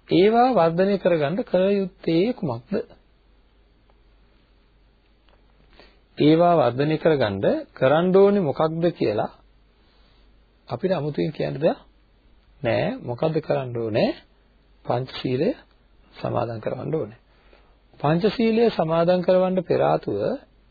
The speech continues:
ඇයි අපි බෞද්ධයෙක් වෙන්න ඕනේ කියන එක ළමයින්ට හොඳට කියලා දෙන්න ඕනේ.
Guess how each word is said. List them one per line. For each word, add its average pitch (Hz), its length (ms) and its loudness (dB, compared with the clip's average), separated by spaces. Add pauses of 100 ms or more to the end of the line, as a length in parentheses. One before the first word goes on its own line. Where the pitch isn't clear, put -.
ඇයි 180 280 4
අපි 220 180 0
බෞද්ධයෙක් 160 580 0
වෙන්න 147 240 -2
ඕනේ 156 220 -4
කියන 175 140 -4
එක 190 80 -6
ළමයින්ට 160 400 -6
හොඳට 175 720 -8
කියලා - 260 -10
දෙන්න - 160 -18
ඕනේ. - 260 -20